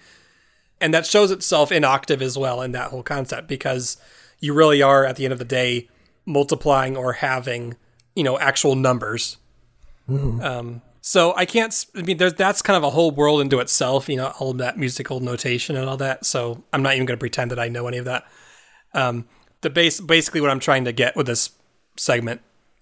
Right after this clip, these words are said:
Speaker 1: of the <laughs> episode here is that, um, we, the way we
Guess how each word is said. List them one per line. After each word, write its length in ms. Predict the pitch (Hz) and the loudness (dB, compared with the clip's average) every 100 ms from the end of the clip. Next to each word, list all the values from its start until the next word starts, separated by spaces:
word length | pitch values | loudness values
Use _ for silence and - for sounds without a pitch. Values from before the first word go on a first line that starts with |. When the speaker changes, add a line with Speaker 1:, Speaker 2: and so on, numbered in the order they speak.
| - | -2
Speaker 1:
of 120 | 131 | -2
the 100 | 120 - | 0 -2
<laughs> 20 | |
episode 420 | 151 135 - 123 | 2 2 2 2
here 180 | 120 117 | 0 0
is 200 | 117 - | -2 -4
that, 300 | 131 120 - _ _ _ _ - | -4 -4 -8 _ _ _ _ -4
um, 420 | 143 117 113 113 _ _ _ _ _ _ _ _ _ | -2 -2 -6 -12 _ _ _ _ _ _ _ _ _
we, 520 | 160 139 131 127 127 - | -6 0 0 0 -2 -4
the 140 | 147 | -2
way 220 | 151 160 156 | 4 6 6
we 380 | 151 143 131 | 4 0 -4